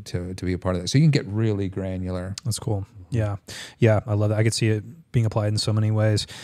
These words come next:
Speaker 2: Maybe give me, uh, a little bit of, uh, a story or an anecdote of kind of where you guys have seen this already kind of maybe used or,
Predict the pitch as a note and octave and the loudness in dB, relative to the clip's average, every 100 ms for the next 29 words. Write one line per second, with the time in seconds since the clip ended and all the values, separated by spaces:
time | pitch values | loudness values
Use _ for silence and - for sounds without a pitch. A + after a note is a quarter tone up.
0 | - - C#3+ C#3+ C3+ C#3+ C3+ - B2 A#2+ | 2 6 8 8 8 6 6 6 6 6
1 | A#2 A2+ B2+ B2+ B2 B2 A#2 - C3 A#2+ | 4 2 4 4 6 4 4 2 2 2
2 | A#2+ C#3 - C3+ C3 B2 B2 A#2+ A#2 A#2 | 2 0 2 2 4 4 4 2 2 0
3 | A#2 A#2+ A#2 A#2 A#2 G#2+ - - B2 A2+ | 0 2 2 2 0 0 -6 -6 -2 0
4 | A#2 A2+ A#2 A2 G#2+ - A#2 A2 - A2 | 2 0 0 -2 -2 -4 -2 -2 -2 -2
5 | G#2+ G#2 G#2 - A2 G2+ - _ _ _ | -2 0 -2 -2 -4 -4 -8 _ _ _
6 | _ _ _ - G2+ G2 B2 A#2+ A2 A2+ | _ _ _ -6 -4 4 6 6 4 0
7 | G2+ G2+ G2 G2 | 0 0 0 -2